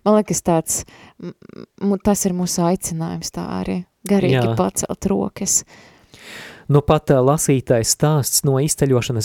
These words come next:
Speaker 2: grāmatas ir ilustrācija kādai tēzei, kuru vēlamies arī izcelt, proti, ka neatlaidīga lūkšana ietekmē apstākļus. Un, manuprāt, šeit svarīgs atslēgas vārds ir neatlaidīga lūkšana, jo pievērsiet uzmanību,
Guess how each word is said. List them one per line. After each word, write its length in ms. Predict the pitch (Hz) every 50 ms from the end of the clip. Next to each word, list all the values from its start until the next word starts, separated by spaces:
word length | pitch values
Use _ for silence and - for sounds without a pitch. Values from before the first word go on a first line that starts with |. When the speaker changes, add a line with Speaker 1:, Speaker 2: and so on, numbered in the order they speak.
| 127 135
Speaker 2:
grāmatas 540 | 135 147 156 170 165 151 139 - 123 - -
ir 160 | 139 135 127
ilustrācija 960 | 135 - 147 151 151 139 123 - - - 143 139 123 117 - - 139 131 117 110 -
kādai 320 | - 131 120 113 117 110 104 -
tēzei, 560 | - 143 156 220 269 240 165 - 156 131 127 - -
kuru 300 | - 139 131 135 123 - - - - - - -
vēlamies 480 | - 131 131 123 123 120 117 107 - -
arī 140 | 117 120 120 135 - 143
izcelt, 560 | 147 - - - - 123 113 104 - - - -
proti, 320 | 131 135 139 127 - 120
ka 220 | - - 127 131 -
neatlaidīga 1120 | 131 131 135 139 165 190 175 - - 151 143 139 131 127 113 - 117 120 113 - 123 117
lūkšana 640 | 110 117 143 202 226 - - - 190 170 147 131 - _ -
ietekmē 540 | 127 147 139 - 135 - - 123 113 113 113 110 117 123
apstākļus. 720 | - - - - - 110 107 107 - - 120 - - 135
Un, 60 | 127 127
manuprāt, 320 | 143 147 - 143 127 113
šeit 300 | - - - 131 123 -
svarīgs 400 | 147 135 131 131 113 - - - - - - - - -
atslēgas 640 | - 165 - - - - 135 117 107 107 - -
vārds 380 | 131 139 147 143 139 - - 143
ir 80 | 127 117 - - - - - - - - - - - - -
neatlaidīga 960 | 160 139 165 190 190 151 131 - 139 131 123 123 120 123 120 117 107 - 120
lūkšana, 480 | 117 135 196 220 - - - 139 131 131
jo 80 | 123
pievērsiet 480 | - 151 151 135 120 - - 110 - 131
uzmanību, 480 | 135 139 143 123 117 110 107 101 117